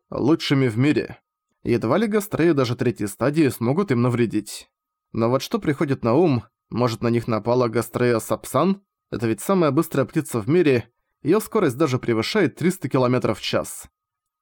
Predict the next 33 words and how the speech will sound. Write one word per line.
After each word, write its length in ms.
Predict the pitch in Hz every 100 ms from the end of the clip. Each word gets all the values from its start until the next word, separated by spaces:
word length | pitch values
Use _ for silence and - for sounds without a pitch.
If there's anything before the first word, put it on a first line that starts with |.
| -
Рентаро 560 | 110 113 117 113 117
покачал 440 | 110 110 110 123 113
головой. 600 | 110 107 107 131 117 - _ _ -
«Нет, 340 | 120 139 131
невозможно». 840 | 135 127 117 139 147 110 110 - - _ _ _ _
По 100 | -
словам 380 | - 104 113 170
Сайтенши, 760 | - 120 110 175 180 151 127 - _ -
у 140 | 120
истребителей 560 | 113 - 135 220 160 143
не 140 | 147
было 200 | 135 127
крыльев. 680 | - 135 120 90 - - _ _ _ _ _
Сложно 420 | - 240 131 117
представить, 540 | 113 113 - 107 151 127
чтобы 260 | - 107
даже 220 | 117 107 117
крупная 360 | 156 123 110
Гастрея 460 | 101 98 - 127 147
смогла 380 | 127 104 107 131
прорезать 460 | 240 120 104 101
металл. 540 | 139 135 113 60 50 - _ _ _ _ _ _
К 80 | -
тому 280 | 113 135 214
же, 160 | 165
если 280 | 147 185 -
на 120 | 151
сверхзвуковой 840 | 120 131 165 120 120 113 120 147 123
скорости 500 | - 156 147 - 110
Гастрея 480 | 107 - 135 156 120
столкнётся 560 | 120 110 123 135 113
с 40 | -
самолётом, 640 | 107 101 165 151 135 113